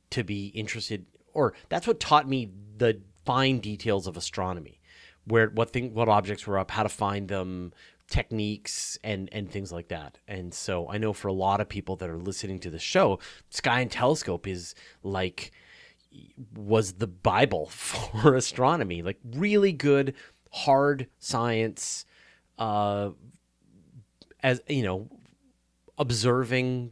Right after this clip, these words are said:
guide. And, uh, and it's, it's too bad that it's sort of gone through some tough times. People keep saying, "Will Universe Today put it in offer?" No, <laughs> I don't think I can afford it.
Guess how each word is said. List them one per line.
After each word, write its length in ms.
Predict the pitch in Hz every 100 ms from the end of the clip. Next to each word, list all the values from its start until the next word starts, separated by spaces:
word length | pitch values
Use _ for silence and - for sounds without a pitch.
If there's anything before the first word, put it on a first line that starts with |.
| 117
guide. 440 | 117 127 95 80
And, 360 | - 101 98 98
uh, 380 | 98 98 95 98
and 160 | 110 104
it's, 320 | 98 - -
it's 200 | - -
too 160 | - 202
bad 380 | 185 190 87 76
that 180 | 87 85
it's 200 | 87 -
sort 140 | 101
of 60 | 90 90 - 135
gone 240 | 92 95
through 120 | -
some 160 | 101 104
tough 240 | - 101
times. 500 | - 95 92 95 - - - _
People 200 | 175 175
keep 200 | 147 147
saying, 220 | 131 123 110 - -
"Will 160 | 127
Universe 400 | 107 135 120 117
Today 460 | - 101 104 151 202
put 240 | - 190
it 100 | 190
in 140 | 196 185
offer?" 360 | 190 214 226 - -
No, 600 | 117 123 127 143 165 220 - -
<laughs> 120 | -
I 120 | 127
don't 180 | 135 151
think 160 | 151
I 100 | 135
can 140 | 131 131
afford 360 | 113 113 117
it. 180 | - -